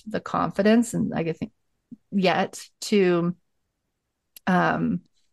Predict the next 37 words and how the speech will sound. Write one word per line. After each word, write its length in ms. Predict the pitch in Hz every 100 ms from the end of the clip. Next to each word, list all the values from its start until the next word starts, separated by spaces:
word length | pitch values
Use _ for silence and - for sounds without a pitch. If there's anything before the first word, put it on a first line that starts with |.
| _ _ _ _
to 80 | 208
stick 400 | - - 208 208
to 140 | - 190
my 160 | 160
price. 560 | 160 - 170 202 294 -
So 100 | 202
the 120 | 180
one 260 | 180 180 202
thing 160 | 208
I 120 | 170 170
do 180 | 180
remember 360 | 180 180 170 170
I 140 | 160
did 240 | 170 170 180
is 120 | 214
I 100 | 240
sort 240 | 254 -
of 160 | 240 214
gave 180 | 208 208
everybody 500 | - 190 196 214 190
a 60 | 180
different 400 | 196 - 160 175
price 440 | 202 196 359 -
just 220 | 220 214
so 100 | -
that 180 | 190 190
they 160 | 196 185
would 200 | 165 -
come 280 | 208 165
in. 300 | 160 - 226 -
<laughs> 40 | 262 -
So 240 | - 240
I 120 | 202
remember 500 | 196 190 185 185 180
that 240 | 170 156 156
about 260 | 135 135
it. 120 | 175